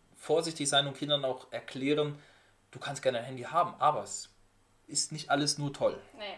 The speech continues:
Speaker 2: das stimmt. Es ist sicherlich auch, das habe ich auch in der letzten Folge, haben wir drüber gesprochen, das ist sicherlich auch ein Tor zur Welt irgendwie. Also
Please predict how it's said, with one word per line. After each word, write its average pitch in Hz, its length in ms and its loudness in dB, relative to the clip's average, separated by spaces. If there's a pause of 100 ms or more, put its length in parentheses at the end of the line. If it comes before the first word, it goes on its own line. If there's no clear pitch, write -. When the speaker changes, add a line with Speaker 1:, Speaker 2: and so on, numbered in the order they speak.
(120)
Speaker 2:
das 208 160 -10
stimmt. 196 300 -12
Es 185 160 -10
ist 226 100 -6
sicherlich 254 380 -4
auch, 214 160 2
das - 160 -6
habe 220 140 -2
ich 220 100 -6
auch 220 40 0
in 220 60 -2
der 208 100 -2
letzten 233 280 2
Folge, 220 260 -2
haben 214 100 -6
wir 214 60 -8
drüber 208 200 -6
gesprochen, 202 320 -10
das 196 140 -6
ist 214 80 -10
sicherlich 202 240 -8
auch - 140 -6
ein 185 80 -18
Tor 214 260 2
zur 180 220 -4
Welt 190 360 -4
irgendwie. 214 420 -10
Also 185 200 -6